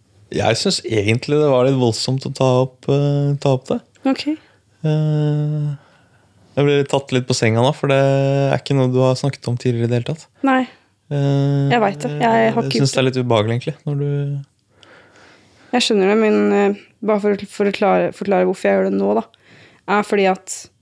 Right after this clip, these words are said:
Speaker 2: hvis jeg hadde gjort det da, eh, bare vanlig hjemme, eller, så tror jeg at vi hadde kranglet. Ser jeg for meg, da.
Speaker 1: Mm.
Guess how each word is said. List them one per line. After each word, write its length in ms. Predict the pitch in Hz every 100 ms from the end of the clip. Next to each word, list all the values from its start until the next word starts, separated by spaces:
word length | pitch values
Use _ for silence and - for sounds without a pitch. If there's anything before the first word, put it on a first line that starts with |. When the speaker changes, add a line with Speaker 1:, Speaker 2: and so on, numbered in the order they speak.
| _ _ -
Speaker 2:
hvis 200 | 208 208 -
jeg 80 | 202
hadde 160 | 202 202
gjort 160 | 196 -
det 120 | 214 208 - _ _
da, 280 | 202 202 226 - _ _ _
eh, 120 | - - 233 233 -
bare 220 | 220 208
vanlig 300 | 220 190 180
hjemme, 180 | 180 175 185
eller, 160 | 185 180 _ _ _ _ _ _ _ -
så 220 | - 208 208 _ -
tror 240 | 214 208 196
jeg 140 | 185 180
at 80 | -
vi 80 |
hadde 160 | 180 180
kranglet. 400 | 202 180 175 - _ _ _ _ _ _ _ _ _ _ _ - _ _ _ _ _ _ _ _ _ _ _ _ _ _ _ _ _ _ _ _
Ser 240 | - 196
jeg 100 | 196 -
for 120 | 196
meg, 160 | 190
da. 80 | 202
Speaker 1:
Mm. 180 | 131